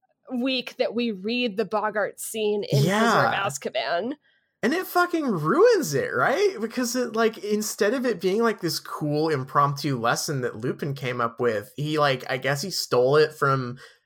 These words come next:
Speaker 2: a time Dumbledore did a, like, is young Lu-, no, I guess it would be too early for that. I would say, like, would young Lupin show up, but, but he stole,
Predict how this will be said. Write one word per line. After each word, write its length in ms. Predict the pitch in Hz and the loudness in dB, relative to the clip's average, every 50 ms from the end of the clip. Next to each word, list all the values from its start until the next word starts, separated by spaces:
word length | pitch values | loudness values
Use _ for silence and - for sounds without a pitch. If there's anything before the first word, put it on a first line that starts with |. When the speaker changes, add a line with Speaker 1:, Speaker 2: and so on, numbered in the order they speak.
| _ _ _ _ | _ _ _ _
Speaker 2:
a 80 | 123 120 | -4 -2
time 440 | - - 139 131 135 131 127 127 123 | -2 0 0 0 0 0 -2 -4 -2
Dumbledore 800 | - 127 123 123 131 135 135 135 147 139 143 143 143 147 139 139 | 0 0 0 0 0 -2 -2 0 2 2 4 4 4 2 0 -2
did 180 | 139 139 135 139 | 0 0 2 2
a, 180 | 131 127 131 127 - - 226 | 2 0 0 -2 -6 -4 0
like, 180 | 208 220 220 - | 0 0 2 0
is 140 | 214 170 165 | -2 -2 -2
young 360 | 160 160 196 196 220 302 269 | 0 2 2 2 2 2 0
Lu-, 300 | 214 156 143 139 135 147 139 | -2 -2 -2 -2 -4 -4 -4
no, 180 | 175 185 190 | -2 0 2
I 160 | 190 185 190 196 | 4 4 4 2
guess 160 | 220 214 - | 0 0 0
it 40 | 214 | -2
would 80 | 196 170 | -2 -2
be 220 | 160 143 131 - - _ | -4 -4 -4 -6 -10 _
too 400 | - - - - - 120 120 113 | -8 -8 -8 -6 -4 -2 -2 -2
early 300 | - 101 110 110 107 101 | 0 -2 -2 0 -2 -2
for 200 | 104 - - 107 95 | -4 -6 -8 -8 -6
that. 260 | 95 104 104 92 - | -4 -2 -2 0 0
I 100 | 101 120 | 0 0
would 80 | 117 117 | 0 -2
say, 140 | - 120 | -4 -4
like, 140 | 107 104 101 - | -4 -4 -6 -8
would 160 | 110 110 110 | -10 -8 -6
young 280 | 113 113 110 107 101 | -4 -4 -4 -4 -6
Lupin 320 | 101 98 110 110 - 104 123 | -8 -8 -8 -8 -8 -8 -8
show 280 | - - - - - | -6 -6 -4 -4 -2
up, 240 | - - - - - _ | -2 -2 -4 -4 -6 _
but, 200 | - 107 92 - - _ _ _ _ _ _ _ _ _ _ | -2 -2 -2 -2 -4 _ _ _ _ _ _ _ _ _ _
but 80 | - 151 | -2 0
he 60 | 160 | 0
stole, 600 | - - - - - 196 208 214 208 165 156 - | 0 0 -2 2 4 6 6 6 6 4 0 -4